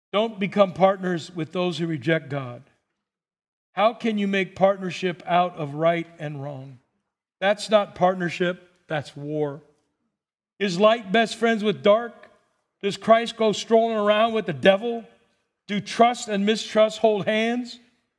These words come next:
Who would think of setting up pagan idols in God's holy temple? But that's exactly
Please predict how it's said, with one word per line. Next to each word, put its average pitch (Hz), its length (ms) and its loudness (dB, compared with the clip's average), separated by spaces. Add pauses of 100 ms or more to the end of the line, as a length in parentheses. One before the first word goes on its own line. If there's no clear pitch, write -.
Who 262 140 0
would 233 180 -2
think 247 280 0
of 185 100 0
setting 233 400 0
up 226 200 2
pagan 220 340 0
idols 196 440 0
in 175 220 -8
God's 190 320 2
holy 180 320 -4
temple? 170 480 -8 (680)
But - 120 -20
that's 269 260 -2
exactly 139 1700 -8